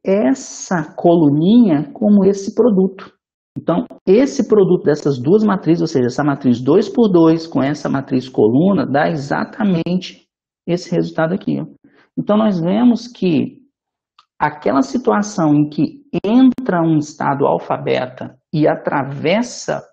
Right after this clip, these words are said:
o divisor de feixes, o que que o divisor de feixes tá fazendo? O divisor de feixes pega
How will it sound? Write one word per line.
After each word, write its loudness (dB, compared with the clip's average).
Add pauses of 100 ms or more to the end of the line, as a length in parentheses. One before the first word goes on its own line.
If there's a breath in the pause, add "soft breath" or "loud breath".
(240)
o -8
divisor 0
de -4
feixes, -4
o -6
que -2
que -2
o 0
divisor 2
de -8
feixes -6
tá -6
fazendo? -2 (460)
O 2
divisor 2
de -2
feixes 0 (160)
pega 2